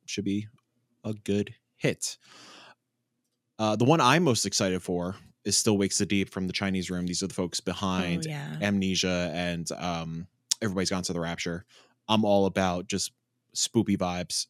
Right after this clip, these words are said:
Speaker 1: and j-, yeah, throw me on an oil rig, m-, put me alone. Let me hear some screams around me. Let me figure out what the hell's going on while I fear for my life. Yeah, all about this. It just looks like such a vibe, and I cannot wait.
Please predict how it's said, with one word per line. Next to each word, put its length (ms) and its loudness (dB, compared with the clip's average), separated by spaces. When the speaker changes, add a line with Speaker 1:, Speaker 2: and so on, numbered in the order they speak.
Speaker 1:
and 220 -2
j-, 140 -4
yeah, 180 -2
throw 180 0
me 100 4
on 120 4
an 80 0
oil 240 0
rig, 300 -2
m-, 120 0
put 160 -2
me 80 2
alone. 420 2
Let 100 6
me 100 8
hear 140 6
some 140 0
screams 420 0
around 240 2
me. 200 -2
Let 140 0
me 180 2
figure 260 0
out 80 2
what 100 -2
the 60 -4
hell's 160 -2
going 200 0
on 220 -2
while 180 -2
I 100 -4
fear 200 -6
for 120 -6
my 100 -2
life. 320 -4
Yeah, 200 -10
all 180 2
about 240 -10
this. 240 -8
It 200 0
just 220 0
looks 180 -2
like 240 -2
such 360 6
a 60 4
vibe, 260 -2
and 120 -4
I 380 -2
cannot 460 2
wait. 300 -14